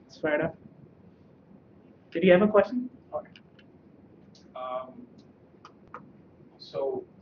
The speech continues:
Speaker 2: I was, uh, just, uh, wondering, the, you're, you're discussing expense here, and is, is it just expensive according to what we normally do in security, or, uh,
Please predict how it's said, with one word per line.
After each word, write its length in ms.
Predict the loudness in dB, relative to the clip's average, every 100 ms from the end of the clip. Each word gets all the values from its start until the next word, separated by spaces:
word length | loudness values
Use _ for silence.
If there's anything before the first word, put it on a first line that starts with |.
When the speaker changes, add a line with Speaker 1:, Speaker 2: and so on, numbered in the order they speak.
| -20 -20 -18 -6
Speaker 2:
I 140 | -4 -4
was, 280 | -8 -8
uh, 420 | -4 -2 -2 -4 -10 -16 -20 -20 -20 -20 -20 -20 -20 -20 -20 -20 -20 -20 -20 -20 -20 -20 -20 -20 -20 -16
just, 160 | -16 -16 -20 -16
uh, 140 | -8 -8 -8 -20 -20 -12
wondering, 400 | -8 -8 -8 -8 -8
the, 240 | -8 -8 -10
you're, 180 | -10 -10 -14
you're 160 | -16 -16 -16
discussing 440 | -12 -8 -8 -10 -20
expense 380 | -20 -20 -20 -20
here, 120 | -20
and 400 | -20 -20 -20 -20
is, 80 | -20
is 40 |
it 140 | -20 -20
just 160 | -20 -20
expensive 440 | -12 -8 -8 -8
according 360 | -18 -14 -10 -10
to 60 | -10
what 140 | -14
we 80 | -12
normally 300 | -10 -8 -8
do 160 | -8 -12
in 80 | -18
security, 520 | -20 -20 -20 -20 -20 -20 -20 -20 -20 -20 -14
or, 320 | -2 0 0 -8
uh, 120 | -12